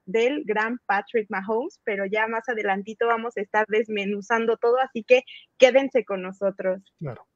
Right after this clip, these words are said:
Speaker 2: Claro que sí.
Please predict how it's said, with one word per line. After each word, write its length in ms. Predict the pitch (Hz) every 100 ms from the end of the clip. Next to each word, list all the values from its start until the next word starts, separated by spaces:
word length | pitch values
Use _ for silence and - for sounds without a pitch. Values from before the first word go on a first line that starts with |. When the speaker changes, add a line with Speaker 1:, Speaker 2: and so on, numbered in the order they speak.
| _ _ _ _ _ _ _ _ _ _ _ _ _ _ _ _ _ _ _
Speaker 2:
Claro 240 | 147 131
que 120 | 135
sí. 260 | 131 139 117